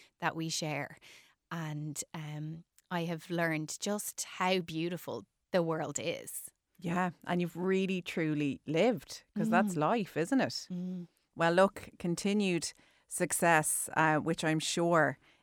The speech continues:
Speaker 2: is bound to come. If you want to find out more about The Good Glow, listen to the podcast, sign up for the wellness course, go to the good glow dot I E. Georgie, pleasure as always, my friend.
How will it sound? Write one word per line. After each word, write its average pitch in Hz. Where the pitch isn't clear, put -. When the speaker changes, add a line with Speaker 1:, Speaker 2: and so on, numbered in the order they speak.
Speaker 2:
is 160
bound 160
to 156
come. 156
If -
you 156
want 175
to 196
find 170
out 160
more 165
about 151
The 143
Good 180
Glow, 170
listen 151
to -
the -
podcast, 165
sign 165
up 156
for -
the 147
wellness 156
course, 147
go 147
to 143
the 139
good 143
glow 139
dot 143
I 139
E. 139
Georgie, 143
pleasure 135
as 127
always, -
my -
friend. -